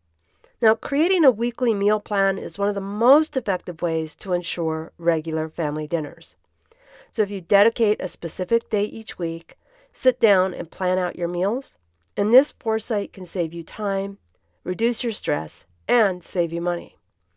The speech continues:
You can start by listing your family's favorite dishes and build your plan around them. And consider your schedule. Choose simpler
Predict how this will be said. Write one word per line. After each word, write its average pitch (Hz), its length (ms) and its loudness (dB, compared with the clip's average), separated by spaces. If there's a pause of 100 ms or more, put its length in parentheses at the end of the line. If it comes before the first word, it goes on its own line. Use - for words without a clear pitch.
(480)
You 240 140 -6
can 240 140 -2
start 226 340 4
by 175 300 2 (680)
listing 202 380 0
your 220 80 2
family's 202 460 0
favorite 185 400 0
dishes 240 560 0 (480)
and 226 160 2
build 226 240 6
your 247 100 6
plan 202 420 -2
around 175 380 -2
them. 180 400 -8 (720)
And 214 520 4
consider 196 640 -6
your 170 160 -6
schedule. - 540 -12 (640)
Choose 240 340 0 (100)
simpler 254 640 4